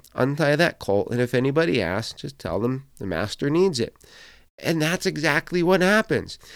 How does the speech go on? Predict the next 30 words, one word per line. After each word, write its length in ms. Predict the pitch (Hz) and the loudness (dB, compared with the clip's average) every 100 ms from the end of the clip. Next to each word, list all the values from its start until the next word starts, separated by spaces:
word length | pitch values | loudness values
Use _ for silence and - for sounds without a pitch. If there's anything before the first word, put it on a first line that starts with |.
| - - | -20 -4
They 160 | 156 165 | -2 0
go 160 | 202 | 4
to 100 | 202 | 6
the 100 | 190 | 6
next 400 | 165 143 151 - | 4 2 0 -4
town. 380 | - 98 90 127 135 - - - _ | -4 -2 -2 -4 -8 -20 -20 -20 _
They 140 | 139 160 | 0 2
don't 240 | 220 240 | 2 2
talk 320 | - 170 143 | 2 2 0
to 120 | - | 0
anybody. 500 | 107 107 104 107 135 | 0 2 2 2 2
They 180 | 143 170 | 2 0
just 260 | 185 214 - | 2 0 0
see 200 | 147 151 | 4 4
this 200 | 175 151 | 4 2
colt 380 | - 123 117 - | 4 4 4 2
there, 200 | 113 151 | 4 4
and 60 | |
they 100 | 156 | 4
go, 180 | 135 127 | 4 2
"That 280 | - 82 82 | 0 -8 -2
must 220 | 117 - | -2 0
be 80 | 151 | 0
the 140 | 151 | 0
colt 300 | 151 160 151 | 2 2 2
Jesus 340 | 123 139 147 151 | -2 0 0 -2
wants 240 | 147 143 | -2 -2
us 100 | 151 | -2
to 160 | - 147 | -2 -2
untie." 460 | 143 170 165 107 | -2 0 2 0